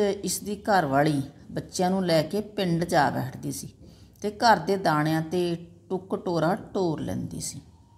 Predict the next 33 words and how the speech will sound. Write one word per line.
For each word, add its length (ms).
ਹੁਣ 200
ਉਹ 460
ਸਾਂਝ 480
ਵੀ 100
ਮੁੱਕ 260
ਗਈ।" 180
ਸਾਥੀ 560
ਉਸਦੇ 220
ਦੁਆਲੇ 380
ਇਕੱਠੇ 400
ਹੋ 200
ਕੇ 400
ਇਸ 120
ਤਰ੍ਹਾਂ 240
ਦੀ 100
ਚਰਚਾ 500
ਕਰਨ 280
ਲੱਗ 140
ਪਏ, 140
ਮਤਲਬ 220
ਉਹਦੇ 120
ਨਾਲ 160
ਅਫਸੋਸ 380
ਕਰਨ 280
ਜਾਣ 220
ਲੱਗ 140
ਪਏ। 200
ਪਰ 100
ਉਸਦਾ 240
ਮਨ 460
ਇਕਾਂਤ 540
ਚਾਹੁੰਦਾ 380
ਸੀ। 200